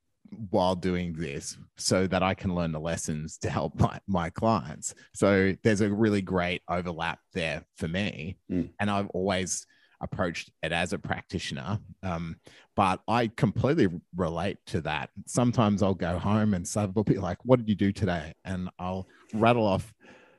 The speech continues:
Speaker 1: all of these meetings and this and that, but I haven't felt like I've done anything because I
Speaker 2: Mm.
Speaker 1: haven't produced this, you know, I don't know, outcome, this strategy
Speaker 2: Receivable,
Speaker 1: piece
Speaker 2: yeah, yeah,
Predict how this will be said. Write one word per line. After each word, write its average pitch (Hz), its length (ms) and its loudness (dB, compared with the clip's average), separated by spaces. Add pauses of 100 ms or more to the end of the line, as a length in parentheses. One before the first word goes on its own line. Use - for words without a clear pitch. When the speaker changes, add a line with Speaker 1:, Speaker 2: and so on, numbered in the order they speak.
(280)
Speaker 1:
all 123 200 8
of 117 80 6
these 107 260 4 (420)
meetings 101 540 0
and 87 300 -6
this 98 240 2
and 85 100 -2
that, 95 240 0 (140)
but 104 80 0
I 101 80 0
haven't 131 260 2
felt 110 320 2
like 92 160 0 (220)
I've 87 160 -6
done 117 240 4
anything 110 560 0
because 101 180 0
I 104 60 4
Speaker 2:
Mm. - 60 6
Speaker 1:
haven't 110 340 -2
produced 110 640 4 (500)
this, - 420 4 (220)
you 107 140 0
know, 90 260 -2 (180)
I 101 100 2
don't 98 100 2
know, 95 280 -2 (360)
outcome, 101 420 0
this 87 140 -4
strategy 104 380 4
Speaker 2:
Receivable, 82 260 6
Speaker 1:
piece 69 140 4
Speaker 2:
yeah, 82 200 6
yeah, 80 80 4